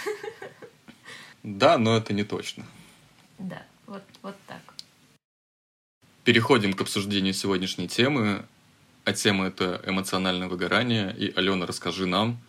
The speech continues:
Speaker 2: что такое эмоциональное выгорание с точки зрения профессионального психолога, а не с точки зрения, допустим, какой-то кухонной, обывательской терминологии.
Speaker 1: Эмоциональное выгорание — это синдром, то есть совокупность нескольких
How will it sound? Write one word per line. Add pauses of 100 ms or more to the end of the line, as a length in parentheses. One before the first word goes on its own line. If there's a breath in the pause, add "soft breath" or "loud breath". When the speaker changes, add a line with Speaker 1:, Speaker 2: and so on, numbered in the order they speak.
(120)
Speaker 2:
что
такое
эмоциональное
выгорание
с
точки
зрения
профессионального
психолога,
а
не
с
точки
зрения,
допустим,
какой-то (380 loud breath)
кухонной,
обывательской
терминологии. (400)
Speaker 1:
Эмоциональное
выгорание —
это
синдром, (560)
то
есть
совокупность (400)
нескольких